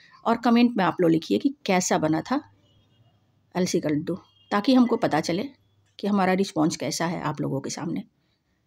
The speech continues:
ये देखिए सुपर टेस्टी अलसी का लड्डू, इसमें गोंद मिक्स है, ड्राई फ्रूट है,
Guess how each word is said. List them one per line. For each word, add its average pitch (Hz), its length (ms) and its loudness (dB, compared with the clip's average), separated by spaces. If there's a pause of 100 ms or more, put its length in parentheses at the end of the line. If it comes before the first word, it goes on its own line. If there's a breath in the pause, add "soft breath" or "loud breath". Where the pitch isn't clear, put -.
(260)
ये 156 100 0
देखिए 139 380 -10 (1700)
सुपर 294 460 4
टेस्टी 233 340 2 (100)
अलसी 196 240 0
का 202 80 0
लड्डू, 180 380 0 (960)
इसमें 214 280 0
गोंद 196 260 2
मिक्स 180 280 -2
है, 233 180 -2
ड्राई 185 260 0
फ्रूट 185 280 -2
है, 285 120 -2